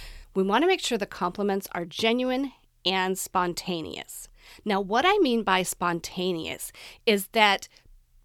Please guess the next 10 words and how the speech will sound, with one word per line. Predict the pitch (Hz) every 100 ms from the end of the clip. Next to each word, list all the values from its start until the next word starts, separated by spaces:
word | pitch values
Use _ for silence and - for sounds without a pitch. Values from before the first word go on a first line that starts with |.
| _ _ -
you | 190 294
don't | 370 381 233
have, | - 208 185 185 175 - -
uh, | 185 180 180
let's | 170 -
say, | -
a | 208
greeting | 165 165 175 196 - 175
that | 175 165
you | 196